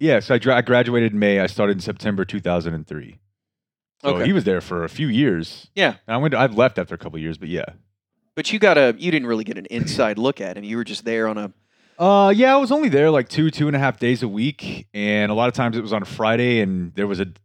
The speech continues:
Speaker 1: day, uh, boys and girls, when the, the ticket was on remote every Friday, it seemed like.
Speaker 2: Yeah.
Speaker 1: And you usually weren't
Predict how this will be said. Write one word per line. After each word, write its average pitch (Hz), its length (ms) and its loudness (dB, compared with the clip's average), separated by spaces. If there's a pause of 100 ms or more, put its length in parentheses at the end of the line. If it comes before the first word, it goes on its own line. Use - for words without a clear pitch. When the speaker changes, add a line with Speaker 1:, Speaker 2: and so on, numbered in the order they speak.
Speaker 1:
day, 120 520 0 (360)
uh, 92 200 -4 (180)
boys 104 220 -2
and 92 100 -6
girls, 90 360 -2
when 90 360 -4
the, 98 80 -10
the 92 140 -8
ticket 151 260 -2
was 113 100 -2
on 110 140 0
remote 104 400 0
every 95 260 -2
Friday, 78 480 -4 (300)
it 95 140 -8
seemed 92 220 -4
like. 69 220 -8
Speaker 2:
Yeah. 113 220 -4
Speaker 1:
And 98 120 -4
you 135 140 0
usually 107 420 0
weren't 85 440 -6